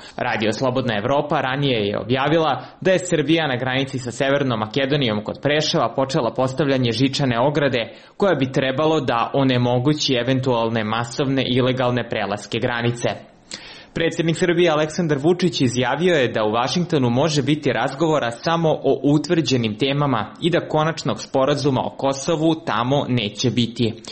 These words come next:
„Možemo da razgovaramo o svakoj temi, ali da oni dobiju sve, a mi ništa,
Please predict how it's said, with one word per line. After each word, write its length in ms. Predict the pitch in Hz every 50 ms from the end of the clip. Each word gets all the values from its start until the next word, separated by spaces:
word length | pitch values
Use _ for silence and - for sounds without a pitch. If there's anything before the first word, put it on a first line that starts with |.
| - - -
„Možemo 420 | 135 139 127 113 110 127 123 131
da 80 | 117 123
razgovaramo 680 | 120 120 113 110 131 139 131 147 160 160 156 151 151 -
o 120 | 160 175
svakoj 460 | 170 175 - 156 151 147 143 - 139 135 135
temi, 440 | - 143 131 127 117 107 98 - - -
ali 240 | 120 120 110 113
da 100 | 107 123
oni 220 | 117 117 117 117 113
dobiju 340 | 120 113 104 98 113 107 104
sve, 400 | 107 - - 131 139 139 131 -
a 120 | - 113 110
mi 180 | 110 113 104
ništa, 500 | 98 107 123 139 139 - - - 107 82